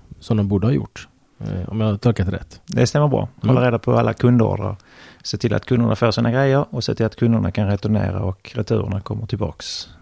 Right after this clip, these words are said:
Speaker 2: som
Speaker 1: Mm.
Speaker 2: det är tänkt.
Speaker 1: Mm. Och det där kommer vi att komma till. Vi kommer att prata
Speaker 2: Ja.
Speaker 1: e-handel och på en massa olika plan.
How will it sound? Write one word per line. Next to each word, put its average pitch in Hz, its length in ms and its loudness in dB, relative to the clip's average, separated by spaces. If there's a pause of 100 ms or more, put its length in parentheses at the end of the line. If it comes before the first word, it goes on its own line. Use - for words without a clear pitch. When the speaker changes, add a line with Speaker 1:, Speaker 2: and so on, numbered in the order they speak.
Speaker 2:
som 110 80 0
Speaker 1:
Mm. 123 120 0
Speaker 2:
det 104 60 -2
är 98 40 -2
tänkt. - 380 -8 (120)
Speaker 1:
Mm. 139 140 2 (380)
Och 127 100 0
det 123 60 2
där 135 140 6
kommer 113 240 4
vi - 20 8
att 104 60 4
komma 95 200 4
till. - 320 -4
Vi - 120 -18
kommer 117 180 2
att 98 40 0
prata 98 220 4
Speaker 2:
Ja. 92 100 4
Speaker 1:
e-handel 92 320 0
och 87 140 -6
på 113 100 2
en 98 120 2
massa 98 240 -2
olika 95 200 -6
plan. - 240 -8